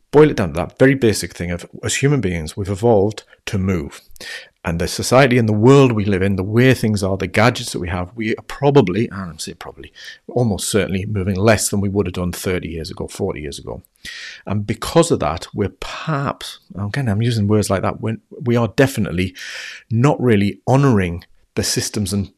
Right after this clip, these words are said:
and things that have evolved in us physiologically and psychologically and, and leveraging them to their full extent. Our body thrives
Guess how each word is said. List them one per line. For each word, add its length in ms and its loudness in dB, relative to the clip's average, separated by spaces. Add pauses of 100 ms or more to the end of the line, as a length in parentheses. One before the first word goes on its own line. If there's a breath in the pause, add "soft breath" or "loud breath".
and 220 -4
things 240 0
that 80 -2
have 80 -4
evolved 440 0
in 120 -4
us 100 -6
physiologically 760 -2
and 180 -2
psychologically 720 -2 (760 loud breath)
and, 220 0
and 300 -2
leveraging 640 2
them 140 0
to 100 -6
their 120 -4
full 220 -4
extent. 420 -8
Our 180 2
body 380 -2
thrives 920 -4